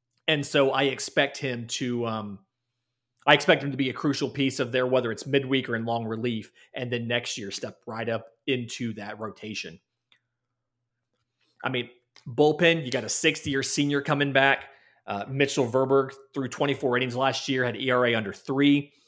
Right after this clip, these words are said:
Joey Munt's a fourth-year junior, uh, twenty-three innings pitched last year. You kinda feel good about having experience back there, especially with a little bit of the, of younger, younger pitchers there, but it's fine. And,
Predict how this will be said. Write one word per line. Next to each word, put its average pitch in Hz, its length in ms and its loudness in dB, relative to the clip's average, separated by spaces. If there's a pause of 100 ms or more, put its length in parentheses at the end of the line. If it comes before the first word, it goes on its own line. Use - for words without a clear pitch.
(180)
Joey 131 280 6
Munt's 131 440 2
a - 60 -8
fourth-year 139 640 2
junior, 143 680 0 (540)
uh, 98 140 -6
twenty-three 135 580 -4
innings 123 240 -4
pitched 127 300 -4
last 123 320 0
year. 123 160 -2
You 113 140 -4
kinda 127 220 -2
feel 143 160 2
good 131 180 4
about 123 200 2
having 120 260 0
experience 139 600 0
back 143 320 4
there, 147 340 4 (200)
especially 139 380 2
with 123 160 0
a 123 40 0
little 123 140 0
bit 117 140 -4
of 110 40 -6
the, 113 260 -6
of 123 140 0
younger, 117 580 -4
younger 107 280 -6
pitchers 101 500 -6
there, 80 280 -6
but 101 220 -8 (720)
it's 123 160 -12
fine. 98 240 -12
And, 143 180 -2